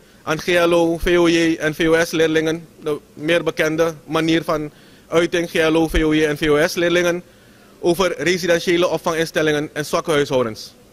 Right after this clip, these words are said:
Dus, voorzitter, het sociaal vangnet bestaat uit een integraal pakket van maatregelen, waarbij het I M F ook bij deze zich voornamelijk richt op de vier reguliere materiële voorzieningen van sosafo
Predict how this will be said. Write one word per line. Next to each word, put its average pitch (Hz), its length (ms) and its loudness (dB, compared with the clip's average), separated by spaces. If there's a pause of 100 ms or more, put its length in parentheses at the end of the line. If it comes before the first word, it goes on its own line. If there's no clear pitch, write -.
(720)
Dus, 170 500 -4
voorzitter, 160 540 -2 (320)
het 143 120 -4
sociaal 170 360 0
vangnet 170 340 -2
bestaat 156 320 -4
uit 143 340 -4
een 135 180 -10
integraal 180 500 -4
pakket - 440 -6 (280)
van 143 180 -2
maatregelen, 127 600 0 (500)
waarbij 156 280 0
het 151 280 -4
I 143 140 2
M 139 80 0
F 165 120 0
ook 196 200 -2
bij 185 140 0
deze 190 420 2 (260)
zich - 220 -6
voornamelijk 175 500 0
richt 185 260 -2
op 151 140 -6
de 165 80 -2
vier 185 420 -2
reguliere 165 640 -2
materiële 151 600 -2 (340)
voorzieningen 165 560 -2
van 143 140 -2
sosafo 143 580 -2